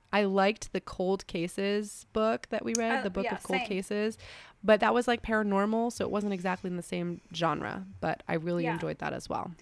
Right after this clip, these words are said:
Speaker 2: Well,
Speaker 1: So that was
Speaker 2: another
Speaker 1: very good.
Speaker 2: bonus is that this was only, like, two hundred and thirty pages. It was so short that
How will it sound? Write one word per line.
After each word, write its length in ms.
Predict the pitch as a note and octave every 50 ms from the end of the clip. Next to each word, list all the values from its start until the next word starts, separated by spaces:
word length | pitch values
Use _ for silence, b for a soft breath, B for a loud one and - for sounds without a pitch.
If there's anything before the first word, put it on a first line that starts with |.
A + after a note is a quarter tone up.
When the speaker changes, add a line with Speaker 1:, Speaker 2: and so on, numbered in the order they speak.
| b b b b -
Speaker 2:
Well, 100 | - F4+ -
Speaker 1:
So 60 | -
that 20 | -
was 80 | E4 E4
Speaker 2:
another 200 | E4 E4+ E4+ -
Speaker 1:
very 100 | A#4 C#4+
good. 80 | A3 C4
Speaker 2:
bonus 400 | C4 C4+ C#4 D#4+ F4+ F4+ - -
is 180 | A#3+ A#3 -
that 320 | - A#3+ C4+ C4+ A#3 - G#3
this 200 | - E4 E4+ -
was 140 | - A#4+ -
only, 220 | F4 D4 F#4 G4 G#4
like, 200 | G4+ F#4+ D4+ -
two 340 | - - - D4 D#4 E4 E4+
hundred 240 | - D4 C4 C4+ D4+
and 100 | C4+ B3+
thirty 240 | B3+ B3+ A#3+ B3 B3
pages. 480 | - - - B3 A3+ - - G#3+ G#3+ -
It 60 | -
was 100 | G#3 -
so 380 | - - C#4 C4 C4+ C#4+ D4
short 720 | D4+ - - - C4 G#3+ G#3 G#3+ A#3+ D4 F4+ - - - G#3
that 280 | B3+ A3 G3+ F#3 -